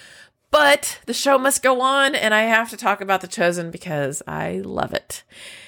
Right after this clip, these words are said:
And I just finished watching this episode right before I recorded this 'cause I like to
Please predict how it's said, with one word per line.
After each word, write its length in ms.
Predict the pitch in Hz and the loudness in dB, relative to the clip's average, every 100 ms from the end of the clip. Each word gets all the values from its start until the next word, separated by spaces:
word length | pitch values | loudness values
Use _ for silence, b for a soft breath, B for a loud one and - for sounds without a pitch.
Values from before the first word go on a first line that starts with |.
| B - | B -2
And 320 | 185 180 175 | 2 4 4
I 100 | 160 | 2
just 400 | 175 208 226 240 | 2 2 2 2
finished 320 | - 220 208 - | -2 0 -2 2
watching 440 | 180 175 190 175 | 2 2 0 -4
this 160 | 170 - | -4 0
episode 720 | 202 208 190 185 160 156 156 | 0 2 0 4 4 4 0
right 220 | - 160 | 0 0
before 580 | 165 170 170 160 156 160 | -2 -8 -4 0 0 0
I 80 | 120 | 0
recorded 540 | 156 - - 349 233 | 0 -4 0 2 2
this 320 | 156 139 190 - | 2 2 2 -2
'cause 160 | 185 | -2
I 80 | 160 | 0
like 240 | 165 165 | 0 0
to 220 | - 165 | -2 -4